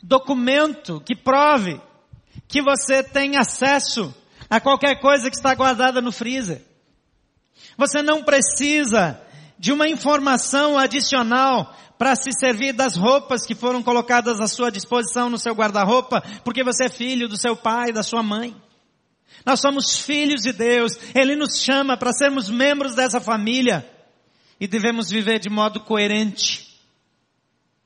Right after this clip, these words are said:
como membros da família de Deus. Isso nos dá privilégios, mas nos dá responsabilidades. Eu não posso mais representar a família de qualquer jeito.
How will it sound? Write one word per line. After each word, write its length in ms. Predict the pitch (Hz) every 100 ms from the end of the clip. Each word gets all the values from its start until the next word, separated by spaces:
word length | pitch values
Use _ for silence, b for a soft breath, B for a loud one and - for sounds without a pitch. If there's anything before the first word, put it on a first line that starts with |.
| _ _ _ _ _ _ _ _
como 240 | - 190 180
membros 380 | 180 185 160
da 100 | 143
família 400 | 147 151 151 147
de 120 | 127 131
Deus. 600 | 135 113 - - - _ _ _ _ _ _ _ _ _
Isso 200 | - -
nos 120 | 160 139
dá 140 | 131
privilégios, 880 | 143 147 175 190 202 - - - - _ _ _ _ _ -
mas 220 | 151 139
nos 100 | 143
dá 140 | 151
responsabilidades. 1200 | 147 - 143 151 143 143 131 110 - - - - _ _ _ _ _ _ _
Eu 80 | 160
não 120 | 196
posso 400 | 202 202 202 -
mais 300 | 185 175 180
representar 640 | 180 - 175 165 165 170 165
a 60 |
família 420 | 160 165 160 151
de 80 | 135
qualquer 300 | 143 143 151
jeito. 440 | 123 120 _ -